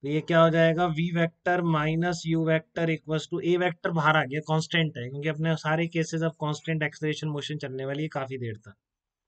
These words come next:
ठीक है, तो V vector minus U vector कितना आ गया? A vector into T, तो V vector आ गया आपका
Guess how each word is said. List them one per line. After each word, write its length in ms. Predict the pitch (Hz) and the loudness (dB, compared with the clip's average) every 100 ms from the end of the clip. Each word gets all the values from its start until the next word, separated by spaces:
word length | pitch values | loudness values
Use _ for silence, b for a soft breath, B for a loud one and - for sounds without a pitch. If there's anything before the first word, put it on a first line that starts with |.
| _ _ _ _ _ _ - | _ _ _ _ _ _ -8
ठीक 120 | 139 | -2
है, 120 | 175 180 _ _ _ - | 0 -2 _ _ _ -10
तो 60 | |
V 160 | 135 160 165 | -4 0 2
vector 320 | 165 - 170 | 0 -2 -2
minus 400 | 165 160 165 165 | 0 0 -2 -2
U 100 | 160 | -2
vector 340 | 160 160 - 156 | 0 -2 -6 -6
कितना 360 | 165 165 160 | -6 -2 -2
आ 60 | 143 | -2
गया? 160 | 135 | -4
A 180 | 139 156 160 | -4 -2 0
vector 340 | 160 - 165 165 | 0 -2 -2 0
into 260 | 160 165 160 | -2 -6 -6
T, 160 | 165 170 165 | 0 0 0
तो 120 | 165 143 | -4 -4
V 160 | 160 160 | -2 -2
vector 400 | 156 - 165 160 | -4 -6 -2 -2
आ 140 | 147 | -2
गया 260 | 143 156 151 | -2 -2 -2
आपका 320 | - - | -4 -4